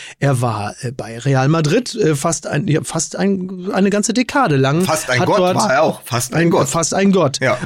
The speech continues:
Speaker 1: Und ist dann nochmal zu Turin gewechselt und hat dort, ähm, ansatzlos sofort eine Führungsrolle übernommen, hat sofort extrem gut performt. Das wird Messi ja nun auch nicht verborgen geblieben sein. Und jetzt mit dreiunddreißig Jahren,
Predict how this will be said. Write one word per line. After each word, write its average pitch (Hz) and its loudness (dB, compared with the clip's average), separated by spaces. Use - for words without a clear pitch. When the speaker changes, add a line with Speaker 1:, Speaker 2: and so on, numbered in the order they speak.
Speaker 1:
Und 202 4
ist - 0
dann 175 2
nochmal 214 2
zu 185 0
Turin 139 2
gewechselt 220 0
und 170 4
hat 156 0
dort, 190 0
ähm, 170 2
ansatzlos 226 2
sofort 170 2
eine 165 2
Führungsrolle 208 2
übernommen, 175 2
hat 160 -2
sofort 175 0
extrem 185 2
gut 185 2
performt. 165 2
Das 139 2
wird 175 2
Messi 180 2
ja 180 4
nun 165 2
auch 170 2
nicht 220 2
verborgen 147 2
geblieben 135 2
sein. 147 2
Und 170 0
jetzt 156 2
mit 156 0
dreiunddreißig 175 2
Jahren, 165 0